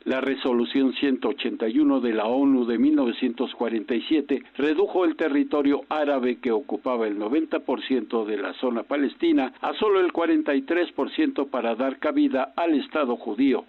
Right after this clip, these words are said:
En sesenta y siete años se han registrado más de cincuenta y dos mil muertes. El episodio más sangriento de la disputa árabe-israelí fue la llamada Guerra de los Seis Días,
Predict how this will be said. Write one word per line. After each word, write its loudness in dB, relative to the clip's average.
En 0
sesenta -4
y -2
siete -2
años 4
se 2
han -2
registrado 0
más 2
de 0
cincuenta -2
y 0
dos -4
mil 0
muertes. -2
El 4
episodio 0
más 2
sangriento 0
de 0
la 0
disputa -2
árabe-israelí 2
fue 4
la 4
llamada 2
Guerra 0
de -2
los -6
Seis -2
Días, 2